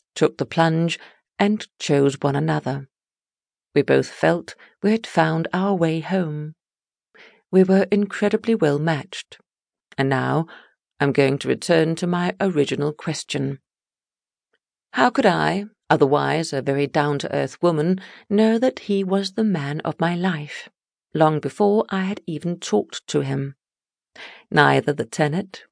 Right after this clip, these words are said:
"One should stick to one's own kind," nor opposites attract, applied to him. Still, we felt just grand together.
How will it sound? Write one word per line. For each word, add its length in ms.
"One 220
should 200
stick 280
to 100
one's 240
own 240
kind," 520
nor 320
opposites 540
attract, 500
applied 400
to 100
him. 420
Still, 340
we 160
felt 560
just 360
grand 420
together. 640